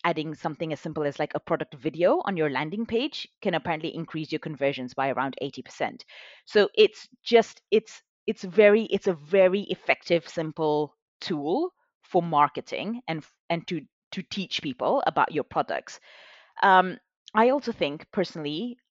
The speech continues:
where video has worked best is when you're trying to talk about hard to understand topics.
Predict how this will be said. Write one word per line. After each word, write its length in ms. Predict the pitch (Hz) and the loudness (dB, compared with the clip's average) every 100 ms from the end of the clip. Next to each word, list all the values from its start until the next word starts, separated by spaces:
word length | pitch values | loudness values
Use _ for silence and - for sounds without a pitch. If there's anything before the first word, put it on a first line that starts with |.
| _ _ _ _ _ _ | _ _ _ _ _ _
where 280 | 190 240 254 | 6 8 8
video 340 | 240 202 214 | 6 4 4
has 300 | 208 202 - | 4 -2 0
worked 300 | 170 - 143 | 0 0 -2
best 360 | 131 143 - - - | 0 0 -2 -8 -2
is 360 | 170 160 - | 0 0 -4
when 180 | 170 175 | -4 -2
you're 100 | 185 | -2
trying 380 | - 196 185 208 | -4 -4 -4 -4
to 440 | - 190 175 160 156 _ _ _ _ _ - | -4 0 2 0 -4 _ _ _ _ _ -4
talk 220 | 185 165 | -2 0
about 340 | 170 156 143 - | 2 2 2 -4
hard 380 | - - 170 - | -14 2 4 4
to 140 | - 156 | 0 -6
understand 540 | 147 - 139 120 - | -6 -6 -6 -6 -6
topics. 540 | - - - - - | -6 -4 -8 -10 -16